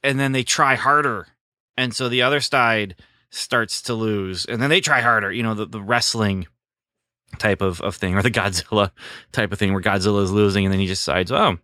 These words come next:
I'm gonna try harder now and I'm gonna win." Uh, try harder is great.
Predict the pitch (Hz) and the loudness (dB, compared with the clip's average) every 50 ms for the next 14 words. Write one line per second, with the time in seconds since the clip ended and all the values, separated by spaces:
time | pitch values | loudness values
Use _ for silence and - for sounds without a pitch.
0 | _ _ _ _ _ _ _ _ _ _ _ _ - - 95 101 104 101 101 - | _ _ _ _ _ _ _ _ _ _ _ _ -10 -6 -4 -2 0 -2 0 2
1 | 117 117 110 113 127 139 143 127 113 98 92 92 92 92 95 92 98 101 117 139 | 2 2 2 4 2 2 2 2 0 0 0 -2 -2 -4 -4 -4 -2 0 0 0
2 | 117 92 - - - - - - - - - - _ _ _ _ - - 127 120 | 0 -2 -6 -14 -20 -20 -20 -20 -20 -20 -20 -20 _ _ _ _ -6 -2 0 0
3 | 107 - - - - _ _ _ _ _ _ _ _ - 117 - - - 180 160 | 0 -2 -4 -10 -20 _ _ _ _ _ _ _ _ -20 -18 -10 -4 0 2 2
4 | 165 156 143 147 147 147 143 139 127 123 110 107 117 147 147 147 - - - - | 2 2 2 2 2 2 4 2 2 2 0 0 0 2 2 2 2 -2 -6 -12